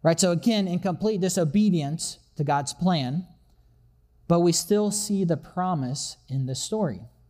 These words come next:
right? 'Cause God had made a promise to Noah. He had made a covenant with Noah that God will not wipe out humanity again, right? And he gives the rainbow as a symbol to that, as a reminder. So instead of wiping out the people, giving them what they truly deserve,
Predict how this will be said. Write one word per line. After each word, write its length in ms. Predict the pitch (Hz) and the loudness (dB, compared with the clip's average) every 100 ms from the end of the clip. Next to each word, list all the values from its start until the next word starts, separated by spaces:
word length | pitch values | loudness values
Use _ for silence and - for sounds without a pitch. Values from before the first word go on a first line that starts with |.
| _ - | _ -2
right? 160 | 175 | 0
'Cause 160 | 196 143 | 0 0
God 300 | 160 180 208 | 0 2 2
had 100 | 190 | 2
made 160 | 185 | 2
a 80 | 165 | 0
promise 640 | - - 269 220 170 - - | -4 -4 0 2 0 -4 -2
to 80 | |
Noah. 340 | 170 180 123 117 | 0 0 0 -2
He 100 | 151 | -2
had 100 | 160 | 0
made 160 | 170 | 0
a 60 | 165 | -2
covenant 760 | - - 220 226 175 131 - - | -4 -2 -2 0 0 0 -6 -14
with 260 | 131 120 - | -10 -10 -8
Noah 460 | 117 101 127 185 - _ _ - | -8 -4 -2 -4 -6 _ _ -2
that 140 | 160 | 0
God 160 | 160 175 | 2 0
will 140 | 180 | 2
not 260 | 180 202 165 | 2 2 2
wipe 460 | 156 170 196 208 202 | 2 2 0 -2 -2
out 220 | 175 151 | -4 -2
humanity 580 | 165 156 151 151 139 135 | -2 0 -2 -4 -4 -4
again, 480 | 123 139 107 107 - _ - | -4 -4 -6 -10 -18 _ -4
right? 160 | 139 151 | 0 2
And 80 | |
he 60 | 156 | 2
gives 240 | 160 143 | 0 -2
the 100 | 160 | -4
rainbow 480 | 135 151 170 165 156 | -2 0 2 2 2
as 140 | 135 123 | -2 -4
a 60 | |
symbol 380 | - 160 151 143 | -6 -4 -4 -4
to 140 | 135 123 | -8 -10
that, 260 | 113 104 - _ _ _ _ - | -8 -10 -14 _ _ _ _ -10
as 120 | 120 | -4
a 60 | 139 | -2
reminder. 640 | 135 135 127 127 113 95 - _ _ _ _ _ | -2 0 -2 -4 -6 -10 -14 _ _ _ _ _
So 180 | - 196 | 0 2
instead 320 | 190 - 254 | 2 0 0
of 140 | 233 175 | 2 2
wiping 520 | 170 180 247 247 220 | 2 2 0 0 0
out 160 | 196 196 | 0 0
the 60 | |
people, 320 | 180 170 160 | 0 2 2
giving 440 | 170 - 220 240 220 | 0 0 0 2 2
them 180 | 196 175 | 2 2
what 280 | 190 208 | 2 0
they 120 | 208 180 | 0 -2
truly 480 | - 220 240 233 | -2 -4 -2 0
deserve, 600 | 190 170 180 196 160 190 | 0 0 0 0 0 -2